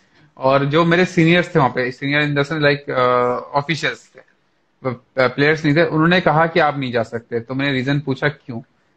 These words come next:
तो उन्होंने कहा कि आप पहली बार जीते हैं और इसमें एक्सपीरियंस player जाएंगे। तो मैंने उनसे सवाल किया था कि, अ, आप मतलब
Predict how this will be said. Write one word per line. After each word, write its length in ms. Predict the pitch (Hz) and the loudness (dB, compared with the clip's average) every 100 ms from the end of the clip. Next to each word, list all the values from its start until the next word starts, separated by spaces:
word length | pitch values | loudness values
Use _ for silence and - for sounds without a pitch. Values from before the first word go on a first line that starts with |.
| _ | _
तो 60 | 143 | 0
उन्होंने 180 | 147 156 | 2 2
कहा 280 | 156 160 | 2 2
कि 160 | 165 170 | 2 2
आप 260 | 143 143 139 | 4 2 2
पहली 260 | 120 131 | 0 2
बार 220 | 151 156 139 | 2 2 0
जीते 240 | 135 160 | -2 0
हैं 320 | 156 160 208 | 0 0 -4
और 420 | 269 131 127 123 | 0 2 4 2
इसमें 320 | 131 131 151 139 | 0 -2 0 0
एक्सपीरियंस 460 | - - 143 143 | -2 -4 -2 -2
player 240 | - 131 113 | 0 0 0
जाएंगे। 320 | 110 107 117 - _ _ _ | -2 -4 -10 -16 _ _ _
तो 60 | 135 | 0
मैंने 200 | 147 180 | 2 2
उनसे 280 | 180 175 185 | 2 2 2
सवाल 340 | 160 147 160 | 2 2 2
किया 200 | 160 147 | 0 0
था 160 | 165 190 | 0 -2
कि, 440 | 190 208 208 202 | -2 -2 0 -2
अ, 400 | 160 160 143 139 | -4 -6 -10 -6
आप 240 | 139 151 151 | -2 -2 -2
मतलब 380 | 160 170 175 | -4 -2 -2